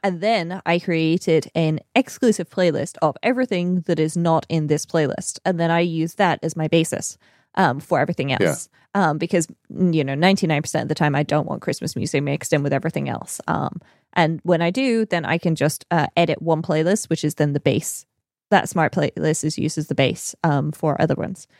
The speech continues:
Speaker 1: Um, and that's pretty useful because then at Christmas time, you know, December comes around, I can turn that off and just include that Christmas music. And then, uh, the rest of the time I can exclude it, which is nice.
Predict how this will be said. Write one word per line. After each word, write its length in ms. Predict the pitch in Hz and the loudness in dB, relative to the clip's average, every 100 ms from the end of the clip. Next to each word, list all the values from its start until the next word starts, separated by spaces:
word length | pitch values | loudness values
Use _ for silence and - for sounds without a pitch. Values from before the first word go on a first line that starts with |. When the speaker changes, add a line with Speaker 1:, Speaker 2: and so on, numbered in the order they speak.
| _ _ - | _ _ -6
Speaker 1:
Um, 220 | 151 139 | -4 -2
and 140 | 170 156 | -2 -4
that's 220 | 156 - | -6 -10
pretty 260 | - 160 | -2 2
useful 360 | 143 147 - - | 2 0 -2 -10
because 240 | - 107 - | -4 -4 -2
then 240 | 135 139 | -2 0
at 160 | - - | -2 0
Christmas 280 | 247 214 | 0 0
time, 340 | - 165 165 190 | 0 0 0 -2
you 80 | 170 | -2
know, 100 | 147 | 0
December 360 | 156 180 160 165 | 0 0 0 0
comes 240 | 160 156 | -2 0
around, 260 | 147 147 - | 0 0 -2
I 60 | |
can 260 | - 156 156 - - _ - | -6 -4 -6 -8 -20 _ -16
turn 260 | - 233 196 | -2 0 2
that 140 | 165 | 0
off 220 | 156 208 | 0 0
and 160 | - 190 | -2 0
just 200 | 160 - | 0 -2
include 400 | 175 180 190 175 | -2 0 2 2
that 160 | 165 - | 0 -2
Christmas 320 | 170 - 175 | -4 -4 -2
music. 460 | 196 202 220 - _ - | 0 0 0 -4 _ -6
And 160 | 170 | -2
then, 380 | 156 160 165 190 - | 2 2 0 -4 0
uh, 200 | 170 160 | 0 0
the 100 | 160 | -2
rest 160 | 156 - | -4 -2
of 60 | |
the 100 | 180 | -4
time 260 | 190 185 190 | 0 0 2
I 100 | 196 | 0
can 140 | 190 226 | -2 -4
exclude 360 | 262 - 160 | -10 -8 -6
it, 120 | 151 - | -6 -6
which 160 | 170 | -10
is 120 | - - | -12 -18
nice. 220 | 80 - | -20 -20